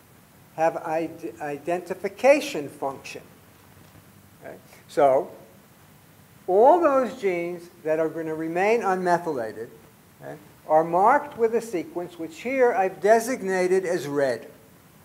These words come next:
Okay? So here's a red, this is a sequence of D N A, a couple of letters of D N A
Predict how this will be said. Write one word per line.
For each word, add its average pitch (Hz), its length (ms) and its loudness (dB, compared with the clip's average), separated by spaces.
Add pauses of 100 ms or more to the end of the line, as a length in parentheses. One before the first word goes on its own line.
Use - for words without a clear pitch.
(100)
Okay? 160 120 -18 (680)
So 175 340 2 (500)
here's 214 280 6
a 202 80 4
red, 185 480 2
this 185 200 -6
is 226 60 -4
a 220 100 4
sequence 269 500 -2
of 208 120 -4
D 233 140 0
N 233 80 4
A, 180 80 4
a 143 40 2
couple 220 320 2
of 202 60 4
letters 180 540 4
of 143 180 -16
D 165 140 -2
N 151 80 -2
A 226 320 2